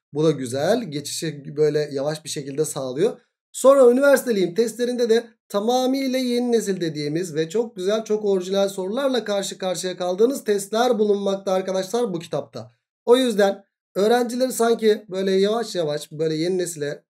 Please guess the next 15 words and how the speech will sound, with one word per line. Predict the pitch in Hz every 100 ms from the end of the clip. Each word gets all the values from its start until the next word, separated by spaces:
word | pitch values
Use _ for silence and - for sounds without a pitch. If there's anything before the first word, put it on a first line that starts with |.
| _ -
güzel | 160 156 180 240
bir | 233
şekilde, | 214 190 165 165 190 - _ _ -
e, | 160 156 151 147 -
alıştıran | 185 202 - 233 233 214
bir |
kitap | - 220 202
olacağını | 190 190 185
düşündüğüm | 165 180 175 190 190
için | 190 254 247
bu | 247
kitabı | - - 196 185 190
çözme | 196 185 208 233
kararını | 196 185 185 185 196 214 254
aldım. | 220 185 180 185 262 269